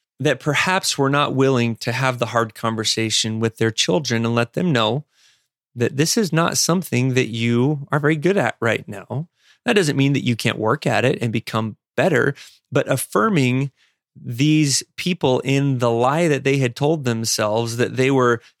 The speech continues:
fantastic vocal artists did not lead them to become more happy. It, it led them to perpetuate that own lie and completely prevented them from being able to improve themselves. If,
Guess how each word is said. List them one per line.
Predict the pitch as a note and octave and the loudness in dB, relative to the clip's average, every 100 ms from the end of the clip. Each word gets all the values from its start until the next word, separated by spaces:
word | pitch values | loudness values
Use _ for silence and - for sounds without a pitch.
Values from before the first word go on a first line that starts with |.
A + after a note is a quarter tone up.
| - | -2
fantastic | C3 B2 - D#3+ A3 - C3 B2 - _ - | 0 0 -2 -2 -2 0 0 -2 -6 _ -6
vocal | B2 C#3+ - B2+ - | 0 0 2 0 2
artists | E3+ D#3 B2 - - _ _ _ _ - | 2 2 2 0 -4 _ _ _ _ -8
did | C#3 F3+ | -2 2
not | F#3+ A3+ | 2 2
lead | D3 F3+ D3+ | 0 0 0
them | A#2+ A#2+ A#2+ | 0 0 -2
to | C#3+ | -2
become | C3+ - A#2 A#2 | -4 -4 -2 0
more | B2 C#3+ | 2 0
happy. | D3+ F3 A#3+ - G#2+ | 0 -2 -2 -2 -2
It, | B2 - | 0 0
it | C3 | 0
led | B2+ C#3 D#3+ | 2 0 2
them | F3 F3 | 0 0
to | - | -2
perpetuate | - A#2+ - F3 - - C3 B2 A#2+ _ - _ - | -2 -4 -2 -4 0 0 2 2 0 _ -20 _ -2
that | C3 B2+ | -2 0
own | B2+ C#3+ D3+ | 0 2 2
lie | D3+ F3+ C3+ - | 2 2 0 0
and | C3 A#2+ | -2 -2
completely | C3+ B2+ F#3 F3+ C#3 C3 | -2 -2 -2 0 0 0
prevented | - B2+ B2 F#3 - A#2+ | 0 -2 0 -2 -2 -2
them | A#2 A2+ | -2 -2
from | - B2+ | -2 -2
being | A#2 B2 | -2 0
able | C3+ C3+ | 0 -2
to | - | -2
improve | C#3 - D#3 A3+ | -2 0 0 0
themselves. | A#2 A2 - - - - | -2 -4 -2 -2 -4 -2
If, | C3+ - | -2 -4